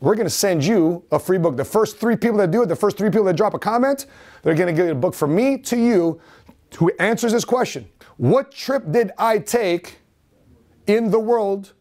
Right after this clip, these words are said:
to create it a tax deductible trip? What trip did it take across the world to make it a tax deductible trip? Drop your comments below when you watch this video,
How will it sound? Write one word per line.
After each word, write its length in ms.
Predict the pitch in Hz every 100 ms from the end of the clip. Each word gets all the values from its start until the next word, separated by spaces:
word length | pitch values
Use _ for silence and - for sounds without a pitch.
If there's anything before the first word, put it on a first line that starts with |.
| _ _ _ _ _
to 120 | - 160
create 320 | 208 220 214
it 320 | 202 196 - _ _ 175
a 140 | 165
tax 540 | - 190 208 - - _ _ _ _ -
deductible 680 | 151 196 - 180 175 175 - _ _ -
trip? 340 | - 185 - _ _ _ _ _ _ _ _ _ _ -
What 200 | 180 240
trip 220 | - 220
did 140 | 214 208
it 100 | -
take 160 | 202
across 360 | 165 - 214 202
the 60 |
world 280 | 202 185 127
to 120 | -
make 260 | 196 196 -
it 360 | 208 190 - - _ _ -
a 420 | 208 190 170 147 - -
tax 580 | - 190 175 - - - _ -
deductible 760 | 147 135 196 - 170 160 139 - _
trip? 400 | - 214 160 _ _ _ _ _
Drop 240 | 127 208 208
your 80 | 151
comments 300 | 202 196 143
below 220 | 190 185
when 160 | 160
you 60 | 160
watch 200 | 185 -
this 80 | 151
video, 240 | 175 165